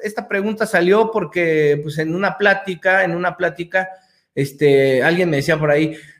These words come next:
"Es que hay muchos papás que andan ahí queriendo coachar a los hijos en las competencias y no sé qué, y no sé qué tanto". Entonces, incluso papás que llevan a, a,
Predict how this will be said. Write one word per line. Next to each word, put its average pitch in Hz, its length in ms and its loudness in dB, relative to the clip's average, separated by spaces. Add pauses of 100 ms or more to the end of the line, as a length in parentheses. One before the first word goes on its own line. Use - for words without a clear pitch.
(680)
"Es 180 120 -2
que 285 100 2
hay 254 60 4
muchos 254 280 2
papás 220 400 2
que 240 100 0
andan 233 240 0
ahí 202 340 0
queriendo 202 480 0
coachar 175 460 0
a 185 60 2
los 139 220 -4
hijos 170 260 -8
en 131 80 -6
las 127 160 -6
competencias 220 1000 -2
y 160 60 -2
no 170 140 0
sé 156 200 -8
qué, 226 360 4
y 202 40 -2
no 185 120 -2
sé 175 120 -10
qué 165 120 -8
tanto". 214 340 -2
Entonces, 156 400 -10
incluso 226 340 -4
papás 240 380 2
que 196 140 0
llevan 220 240 2
a, 180 80 4
a, 175 220 -2